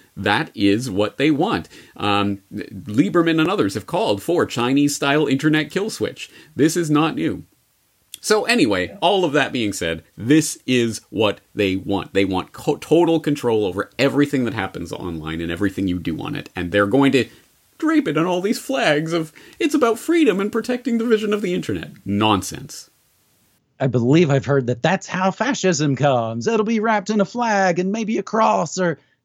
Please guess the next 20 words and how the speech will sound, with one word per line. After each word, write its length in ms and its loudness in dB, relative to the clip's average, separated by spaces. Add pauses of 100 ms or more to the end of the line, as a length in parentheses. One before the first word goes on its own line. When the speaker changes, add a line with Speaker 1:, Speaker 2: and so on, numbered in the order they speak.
Speaker 2:
maybe 800 0
whatever 460 2
thing 260 2
you 100 2
do 220 4
or 220 0
don't 240 0
like. 240 -2
We'll 160 -4
talk 180 0
about 220 -2
that 160 -2
a 20 -4
little 220 -2
later 200 -2
in 120 -2
this 160 0
episode. 420 -2
James, 300 2
definitely 460 0